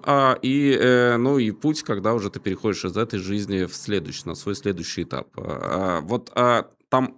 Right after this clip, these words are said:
существует примерно такая же концепция, как есть, э, у путинской России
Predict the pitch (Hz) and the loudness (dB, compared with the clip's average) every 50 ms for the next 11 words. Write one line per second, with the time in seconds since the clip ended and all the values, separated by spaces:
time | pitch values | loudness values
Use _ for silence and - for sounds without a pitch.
0 | - 104 113 - - 135 - - - 262 277 269 - 185 147 139 139 123 107 101 | -8 -8 -6 -6 -8 -8 -8 -6 -4 -4 -6 -4 -4 -4 0 0 0 0 0 0
1 | - 117 113 135 120 104 92 92 - 98 90 - - - - - 139 - - 92 | -2 -2 0 2 0 0 0 -2 -4 -6 -6 -4 -6 -6 -6 -8 -8 -8 -8 -10
2 | - - 117 110 110 - - 107 98 95 95 - - 98 - - - 92 85 - | -6 -6 -6 -6 -6 -8 -8 -8 -6 -6 -6 -6 -8 -12 -14 -12 -12 -12 -12 -12
3 | - - 92 95 92 - - - 80 - | -10 -8 -6 -6 -6 -6 -8 -10 -12 -12